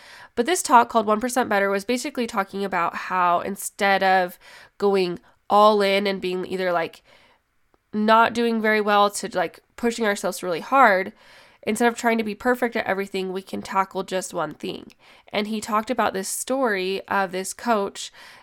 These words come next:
um, and this team, and I don't remember the details or even what kind of team it was, but basically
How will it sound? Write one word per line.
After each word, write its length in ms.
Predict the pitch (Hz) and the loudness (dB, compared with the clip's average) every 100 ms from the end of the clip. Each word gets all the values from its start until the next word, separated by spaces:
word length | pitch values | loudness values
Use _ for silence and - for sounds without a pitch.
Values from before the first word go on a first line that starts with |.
| _ | _
um, 280 | 190 190 180 | 2 2 2
and 120 | - 196 | -2 -4
this 240 | 196 - | -6 -8
team, 440 | - 269 254 240 - | -8 -4 0 0 0
and 100 | 208 | 0
I 60 | |
don't 160 | 214 254 | 2 2
remember 300 | 233 214 202 | 2 0 -2
the 100 | 196 | -4
details 380 | 190 202 190 185 | -6 -4 -2 -2
or 80 | |
even 240 | 180 208 208 | -4 -2 -2
what 140 | 196 | -2
kind 140 | - 190 | -4 -6
of 100 | 180 | -6
team 180 | 185 | -6
it 100 | 190 | -4
was, 220 | - 180 185 | -2 -2 -2
but 140 | - | -6
basically 520 | 190 185 190 185 190 | -6 -8 -6 -6 -6